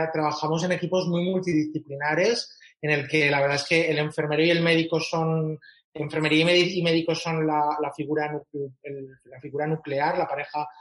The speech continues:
nuclear, pero después ya en cuidados pal-, continuos, en cuidados paliativos, hemos incorporado otras figuras, como el gestor de casos,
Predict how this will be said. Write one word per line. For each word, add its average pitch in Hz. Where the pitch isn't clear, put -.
nuclear, 147
pero 160
después 147
ya 156
en 151
cuidados 147
pal-, 165
continuos, 160
en 160
cuidados 139
paliativos, 156
hemos 135
incorporado 147
otras 147
figuras, 170
como 143
el 131
gestor 131
de 131
casos, 175